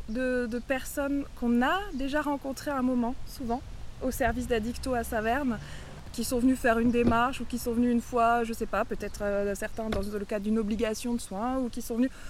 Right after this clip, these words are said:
pour X ou Y raison et qui ont pas forcément poursuivi effectivement leur démarche, euh, au service d'addictologie,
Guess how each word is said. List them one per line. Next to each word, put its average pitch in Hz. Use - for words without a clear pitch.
pour 277
X 311
ou 294
Y 262
raison 277
et 339
qui 302
ont 269
pas -
forcément 294
poursuivi 285
effectivement 269
leur 247
démarche, 240
euh, 208
au 226
service 233
d'addictologie, 220